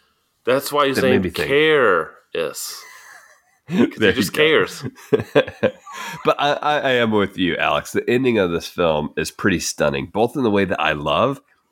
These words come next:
Speaker 2: and in a way that frustrates me. I already mentioned how I think Karras builds sympathy and empathy for me, but how about that scene that you just mentioned, the Banning estate scene? I thought to myself, "Wow, wouldn't it be awesome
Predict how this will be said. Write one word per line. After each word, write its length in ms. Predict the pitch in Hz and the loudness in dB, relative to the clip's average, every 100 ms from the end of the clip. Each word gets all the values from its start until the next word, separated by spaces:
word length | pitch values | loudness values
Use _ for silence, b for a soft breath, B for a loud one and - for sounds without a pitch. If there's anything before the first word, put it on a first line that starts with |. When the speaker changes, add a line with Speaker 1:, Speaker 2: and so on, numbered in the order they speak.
| _ | _
Speaker 2:
and 240 | 107 120 110 | -2 0 0
in 100 | 95 | -2
a 60 | |
way 160 | 87 82 | -2 -2
that 160 | 76 | -2
frustrates 560 | - 78 71 - 58 - | 0 0 0 -6 -8 -6
me. 240 | - - - B B B B | -8 -8 -12 B B B B
I 60 | 123 | 0
already 180 | 156 117 | 2 2
mentioned 360 | 110 104 95 | 2 0 -4
how 120 | 92 87 | 0 0
I 60 | |
think 360 | 85 92 82 - - | 0 -2 -2 -6 -4
Karras 300 | 95 80 - | 0 0 -4
builds 240 | 87 82 - | -2 -2 0
sympathy 420 | 82 71 - 76 | -6 -8 -4 -2
and 120 | 73 | 2
empathy 380 | 85 - - 76 | 2 0 -4 -8
for 160 | 71 71 | -4 -4
me, 300 | 71 - - b b b b | -2 -4 -6 b b b b
but 220 | 120 - - _ - | -2 -2 -4 _ -12
how 280 | - 131 143 | -4 0 0
about 480 | 123 92 87 - _ _ _ - | 2 2 2 0 _ _ _ -2
that 200 | 90 - | -2 -2
scene 320 | - 87 87 | -4 -4 -4
that 180 | 78 - | -6 -2
you 140 | 85 | -4
just 300 | 76 80 - | -2 -6 -6
mentioned, 460 | 71 76 - 62 73 | -4 -4 -4 -8 -6
the 80 | 80 | -6
Banning 400 | 76 82 82 80 | 2 4 4 0
estate 400 | - - 71 - | -2 -2 -2 0
scene? 340 | 71 60 62 B B B B B | -2 -2 -4 B B B B B
I 80 | 151 | -2
thought 200 | 160 143 | 0 -2
to 80 | 123 | 0
myself, 520 | 104 - 90 76 - _ _ | -2 0 0 0 -4 _ _
"Wow, 360 | - 90 65 - - | 0 0 0 -6 -12
wouldn't 260 | 120 165 208 | -2 2 2
it 120 | 202 | 0
be 160 | 143 - | -2 0
awesome 580 | 82 82 - - 92 | 0 0 -4 -10 -12